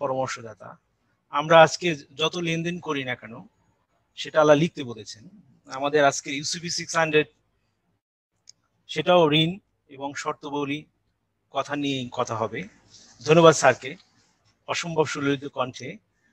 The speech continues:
পবিত্র কোরআন পাকের বাণী আমাদের শোনানোর জন্য। ব্যাংকিং সেবা দিতে গিয়ে কোভিড নাইনটিন প্যান্ডেমিকে National Bank পরিবারে মৃত্যুবরণ করা ছজন শহীদের আত্মার মাগফিরাত কামনা করছি।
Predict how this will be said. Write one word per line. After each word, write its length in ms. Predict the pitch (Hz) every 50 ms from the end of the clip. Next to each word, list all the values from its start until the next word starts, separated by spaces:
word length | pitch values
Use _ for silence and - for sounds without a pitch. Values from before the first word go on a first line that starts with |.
| _ _ -
পবিত্র 320 | - 131 127 123 - 131 127 -
কোরআন 220 | 131 127 123 123 120 117
পাকের 240 | - 113 _ 117 117 -
বাণী 160 | 107 107 110 107 104
আমাদের 260 | 104 107 107 113 117 - _ _ _ _ _ _ _ _ _
শোনানোর 400 | - - 143 120 107 101 101 98 - -
জন্য। 160 | 90 80 _ _ _ _ _ _ _ _ _ _ _ _ _ _ _ _ _ _ - - _ - _ _ _ _ _ _ _ _ _ _ _ -
ব্যাংকিং 400 | 127 139 165 180 175 - 208 220 - -
সেবা 160 | 196 180 185 175
দিতে 160 | 190 165 196 175
গিয়ে 160 | 175 175 151 147 185 214 - _ _ _ _ _ _ _ _ _ _ _ _ _ _ _ _ _ _ - - 165
কোভিড 280 | 170 160 170 165 - - - - - - - 143 139
নাইনটিন 320 | 143 151 147 151 156 160 147
প্যান্ডেমিকে 540 | - 147 147 147 147 143 147 151 143 131 127 127 127 135
National 320 | 143 135 - - 156 143 135
Bank 140 | 139 139 139 - -
পরিবারে 360 | 135 131 135 131 131 127 131 131 127
মৃত্যুবরণ 480 | 127 123 - 139 131 127 131 127 127 127 -
করা 200 | 123 113 104 107 113 139 - _ _ _ _ _ _ _
ছজন 340 | - - 139 135 135 147 151 139 -
শহীদের 380 | - 139 139 127 135 131 123 - _ _ _ _ - 123
আত্মার 300 | 127 - - - 127 120 117 113
মাগফিরাত 380 | 113 110 _ - 120 117 113 - -
কামনা 240 | 117 101 - - - _
করছি। 280 | _ _ - - -